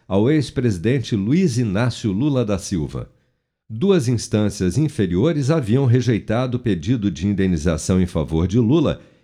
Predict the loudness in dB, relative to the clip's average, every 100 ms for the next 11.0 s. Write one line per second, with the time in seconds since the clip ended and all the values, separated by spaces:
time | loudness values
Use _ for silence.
0 | -4 0 2 2 2 0 0 0 -2 0
1 | 0 0 0 0 0 0 0 0 0 0
2 | 0 2 2 2 0 0 0 0 -2 -2
3 | -2 -2 -2 0 0 0 -2 0 0 0
4 | -4 -18 -4 -2 0 0 0 0 0 0
5 | 0 0 0 0 0 0 0 2 0 -2
6 | -12 _ -2 0 2 0 -2 0 -2 0
7 | 0 0 -2 0 0 0 -2 -4 -2 0
8 | -2 -2 -2 -2 -6 -18 _ _ -6 0
9 | 0 2 0 2 2 2 4 2 0 -2
10 | 0 0 -2 -2 -4 -2 0 2 0 -2